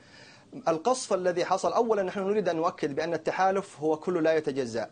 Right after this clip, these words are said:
لا يوجد طيران سعودي أو طيران إماراتي، غرفة العمليات للط-، للطيران وتحقيق والت-، وتحديد الأهداف هي غرفة عمليات مشتركة في الرياض وتدار من هناك، ولا يوجد هناك طيران سعودي أو إماراتي، يوجد طيران للتحالف هو من يحدد الأهداف وهو من يستهدفها.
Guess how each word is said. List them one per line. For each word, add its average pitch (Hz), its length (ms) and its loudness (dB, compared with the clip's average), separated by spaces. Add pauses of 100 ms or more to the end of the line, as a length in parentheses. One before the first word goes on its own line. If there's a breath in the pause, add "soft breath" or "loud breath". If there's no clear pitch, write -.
(120)
لا 160 120 4
يوجد 185 200 0
طيران 170 380 0
سعودي 165 320 0
أو 151 100 2
طيران 151 300 0
إماراتي، 139 400 -2
غرفة 180 320 -2
العمليات 170 720 2
للط-، 139 300 -8
للطيران 147 640 2
وتحقيق 156 500 -2
والت-، 143 200 0
وتحديد 147 440 -2
الأهداف 170 480 0
هي 151 80 2
غرفة 175 560 0
عمليات 151 460 -2
مشتركة 160 440 -2
في - 80 -10
الرياض 165 340 2 (460 loud breath)
وتدار 147 420 4
من 180 140 -4
هناك، 180 360 0
ولا 165 140 4
يوجد 190 280 4
هناك 170 180 -2
طيران 156 360 2
سعودي 190 340 0
أو 185 100 2
إماراتي، 180 400 2
يوجد 156 160 -2
طيران 160 360 2
للتحالف 175 560 -2
هو 180 80 0
من 170 140 -2
يحدد 175 420 -2
الأهداف 175 460 0
وهو 175 140 0
من 185 120 -4
يستهدفها. 175 600 -2